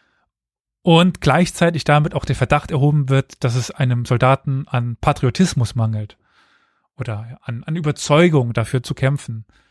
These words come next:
was jetzt in einer Zeit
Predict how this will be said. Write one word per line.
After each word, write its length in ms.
was 400
jetzt 360
in 100
einer 240
Zeit 480